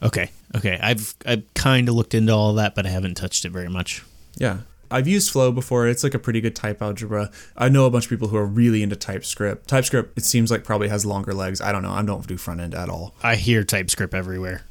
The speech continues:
Speaker 2: Yeah, I hear that word a lot. And I mean, that's the thing is, like, if you want your thing to get adopted, if you want your type algebra to get adopted, it has to come alongside the existing ecosystem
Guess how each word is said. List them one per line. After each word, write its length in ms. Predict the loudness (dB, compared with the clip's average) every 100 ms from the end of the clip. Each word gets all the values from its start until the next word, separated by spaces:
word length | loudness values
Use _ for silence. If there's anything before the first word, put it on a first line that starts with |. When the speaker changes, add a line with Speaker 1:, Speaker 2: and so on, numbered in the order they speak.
| -4
Speaker 2:
Yeah, 340 | 0 2 2
I 60 | 4
hear 200 | 6 6
that 160 | 4 2
word 140 | 2
a 40 |
lot. 320 | 2 2 0 2
And 120 | 2
I 80 | 4
mean, 220 | 2 0
that's 360 | 2 2 2 0
the 100 | -2
thing 220 | -2 0
is, 140 | 0
like, 180 | 2 0
if 60 | 4
you 120 | 4
want 300 | 6 4 2
your 120 | 0
thing 300 | 2 4 4
to 100 | 2
get 160 | 2 2
adopted, 360 | 2 -2 -2
if 60 | -2
you 60 | -2
want 80 |
your 80 | -2
type 240 | -6 -6 -4
algebra 380 | -4 -4 -6
to 80 | -4
get 100 | -4
adopted, 400 | -2 -2 -2 -2
it 120 | -4
has 200 | -2 -2 -2
to 80 |
come 300 | -4 -2 0
alongside 1120 | 0 -2 -2 -2 -2 -4 -4 -2 -2 -4 -6 0
the 120 | 0
existing 680 | 2 0 2 2 0 -2
ecosystem 880 | -2 -2 -2 -2 -4 -4 -4 -4 -6